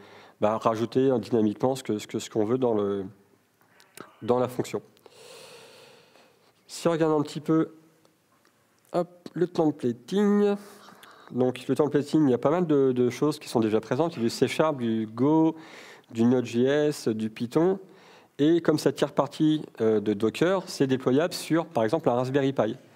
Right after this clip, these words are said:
À la maison, moi, j'ai un cluster de Raspberry Pi. J'ai déployé dessus, euh, OpenFaaS et je peux m'amuser avec, euh, des webhooks Twitter, euh, et des choses qui se font. Enfin, c'est, c'est un petit peu rigolo. Il y a pas mal de choses.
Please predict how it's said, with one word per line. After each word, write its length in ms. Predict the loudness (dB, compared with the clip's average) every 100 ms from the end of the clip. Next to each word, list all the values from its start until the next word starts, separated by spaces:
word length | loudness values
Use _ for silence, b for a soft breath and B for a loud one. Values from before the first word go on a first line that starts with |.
| B B B B
À 60 | 0
la 100 | 2
maison, 220 | 2 2
moi, 120 | 2
j'ai 100 | 2
un 60 | 0
cluster 300 | 0 -2 0
de 100 | 0
Raspberry 400 | 0 -2 -2 -2
Pi. 300 | 0 0 0 -2 B B B
J'ai 140 | -6 -2
déployé 320 | 0 0 2
dessus, 480 | 0 0 -2 0 -2
euh, 720 | -2 0 0 -2 -2 -4 -6 -8 -6
OpenFaaS 640 | -2 0 2 0 0 -8 -16 B B -2
et 120 | -2
je 120 | 0
peux 100 | 0
m'amuser 440 | 2 2 2 2 2
avec, 340 | 2 0 2
euh, 200 | 2 2
des 760 | 0 0 2 2 0 0 -2 -4
webhooks 380 | -2 -2 -2 -8
Twitter, 320 | -6 -6 0
euh, 420 | 0 2 0 0 -4 B B B -4
et 140 | -2
des 140 | 0 -2
choses 240 | -2 -4
qui 120 | -4
se 100 | -8
font. 180 | -4 -2
Enfin, 200 | -2 -4
c'est, 200 | -4 -6
c'est 120 | -6
un 60 | -8
petit 160 | -8
peu 120 | -6 -4
rigolo. 280 | -2 -6 -6 -14 -20 _ _ _ _ _ _ _ -20 B B B B
Il 40 | -2
y 40 |
a 40 | 0
pas 100 | 2
mal 120 | 2
de 100 | 0
choses. 440 | 0 0 0 -4